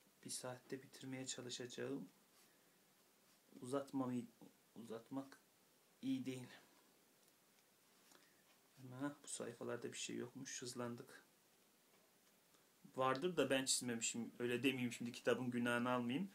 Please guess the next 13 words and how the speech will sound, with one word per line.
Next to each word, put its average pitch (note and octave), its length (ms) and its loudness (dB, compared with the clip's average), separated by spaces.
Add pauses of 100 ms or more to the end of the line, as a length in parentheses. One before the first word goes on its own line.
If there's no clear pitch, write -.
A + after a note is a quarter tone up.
(240)
Çünkü C3+ 220 0
kitap - 400 0
dolu C#3 240 6
bir C#3 80 2
kitap. - 300 -2 (580)
Hoşuma C3+ 360 4
gitti. C3+ 460 0 (760)
Akıl B2 280 -4
yürütme C3 400 2
tarzları B2+ 480 2
falan B2+ 260 2
yazarım. B2+ 520 2 (1800)
Heh, C#3+ 200 6